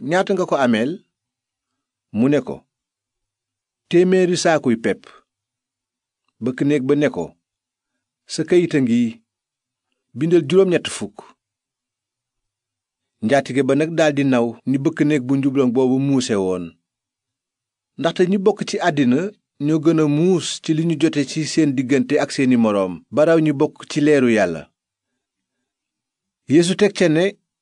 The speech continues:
"Maa ngi leen di wax lii, sàkku leen ay xarit jaare ko ci alelu àddina, ngir bu alal nekkatul, ñu mën leen a fat ca dal yu sax ya.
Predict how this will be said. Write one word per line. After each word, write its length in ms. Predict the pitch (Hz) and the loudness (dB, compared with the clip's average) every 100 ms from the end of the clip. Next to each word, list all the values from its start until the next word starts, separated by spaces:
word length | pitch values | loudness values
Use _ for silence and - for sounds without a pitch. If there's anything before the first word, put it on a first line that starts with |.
| _ _ _ _ _ _ _ _ _ _ _ | _ _ _ _ _ _ _ _ _ _ _
"Maa 200 | 160 185 | 0 2
ngi 100 | 214 | 4
leen 180 | 208 202 | 4 4
di 60 | 202 | 4
wax 180 | 202 190 | 4 2
lii, 280 | 190 196 139 110 _ _ _ _ _ _ _ - | 0 2 0 -4 _ _ _ _ _ _ _ -10
sàkku 340 | - 196 202 | -4 -2 2
leen 200 | 208 202 | 4 4
ay 140 | 196 190 | 4 0
xarit 380 | - 180 190 190 _ | 2 2 2 -2 _
jaare 340 | 151 180 185 180 | -2 2 2 2
ko 120 | 185 | 2
ci 120 | 175 | 2
alelu 320 | 170 175 170 156 | 2 2 2 2
àddina, 420 | 156 131 123 104 - _ _ _ _ _ _ _ _ _ _ _ | 0 2 0 0 -6 _ _ _ _ _ _ _ _ _ _ _
ngir 220 | 147 175 220 | -4 0 2
bu 120 | 214 | 2
alal 280 | 208 220 202 | 4 4 4
nekkatul, 520 | 202 226 190 - 175 226 - _ _ _ - | 4 4 0 0 0 -2 -8 _ _ _ -4
ñu 140 | 147 | 0
mën 160 | 170 180 | 2 4
leen 160 | 180 175 | 4 2
a 60 | |
fat 240 | 165 190 185 _ | 0 -2 -2 _
ca 120 | - | 0
dal 180 | 185 180 | 4 4
yu 100 | 151 | 4
sax 180 | - 107 | 0 -4
ya. 160 | 101 | -8